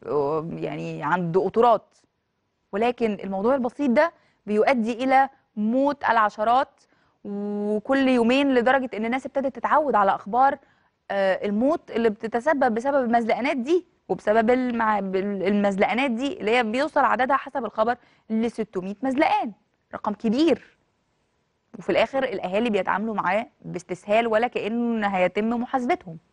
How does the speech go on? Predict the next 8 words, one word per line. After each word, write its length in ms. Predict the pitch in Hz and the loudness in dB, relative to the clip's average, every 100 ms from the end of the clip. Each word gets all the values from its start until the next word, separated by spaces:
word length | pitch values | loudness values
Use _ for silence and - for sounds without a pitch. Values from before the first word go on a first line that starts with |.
| _ _ _ _ _ _ _ - _ - - - - - - | _ _ _ _ _ _ _ -20 _ -20 -20 -20 -20 -20 -4
آخر 200 | 349 403 | -2 0
خبر 240 | 381 403 349 | 0 0 0
في 100 | 294 | 0
جولتنا 500 | 285 311 - 311 262 | 0 0 -2 -2 -2
المحلية 440 | 254 - 277 339 | -2 -2 2 4
هو 140 | 294 | 4
خبر 500 | 254 330 320 330 330 - _ | 4 2 4 2 0 -12 _
حزين. 500 | - 240 214 180 | -6 -4 -4 -6